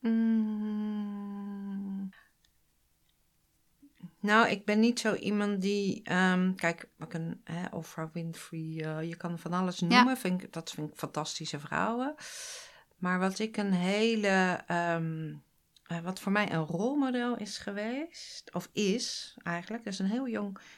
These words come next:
Speaker 1: jonge vrouw. En zij, ehm, ehm, heet V-, eh, eh, Vera, ik weet niet eens meer hoe ze van de achternaam heet,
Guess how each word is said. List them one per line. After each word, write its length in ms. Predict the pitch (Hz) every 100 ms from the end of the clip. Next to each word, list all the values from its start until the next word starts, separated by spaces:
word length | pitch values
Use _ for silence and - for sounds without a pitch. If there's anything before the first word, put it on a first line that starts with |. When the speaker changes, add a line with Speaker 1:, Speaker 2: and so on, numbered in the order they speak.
| _
Speaker 1:
jonge 300 | - 214 196
vrouw. 600 | 170 - 165 180 269 403 - _ _ _ _ _ _ _ _ _ _ _ - - - - - - -
En 440 | 180 185 185 190
zij, 800 | 185 180 180 175 170 165 156 160 -
ehm, 720 | 156 151 147 151 151 - - - -
ehm, 580 | - 160 156 - - -
heet 260 | 160 160 160
V-, 320 | - - - -
eh, 100 | 156 151 147 147
eh, 100 | - 151 151 151 151 160 160
Vera, 420 | - - 185 185 165
ik 100 | -
weet 100 | -
niet 120 | 185
eens 80 | -
meer 120 | 180
hoe 100 | 170
ze 80 | 165
van 100 | 165
de 60 |
achternaam 360 | 190 - 220 208
heet, 280 | 208 226